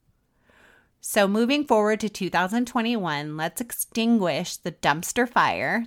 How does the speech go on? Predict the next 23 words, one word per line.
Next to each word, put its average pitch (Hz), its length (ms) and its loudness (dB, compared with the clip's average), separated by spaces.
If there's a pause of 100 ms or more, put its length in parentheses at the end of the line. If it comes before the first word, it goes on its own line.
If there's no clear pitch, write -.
that's - 220 -6
rolling 170 560 0
down 180 260 4
the 202 140 0
street 156 480 -6
right 147 260 -2
now 160 460 -4 (480)
and 175 220 -2
focus 190 440 0
on 165 300 -8
positive 170 580 -4
things, 208 680 -6 (320)
hope 190 400 -4 (260)
for 180 140 -6
a 175 40 -4
new 175 200 -4
beginning, 175 580 -6 (400)
sunshine 196 720 -2
coming 196 360 -4
through 196 380 -4
the 180 160 -6
cloudy 185 840 -2
skies, 170 840 0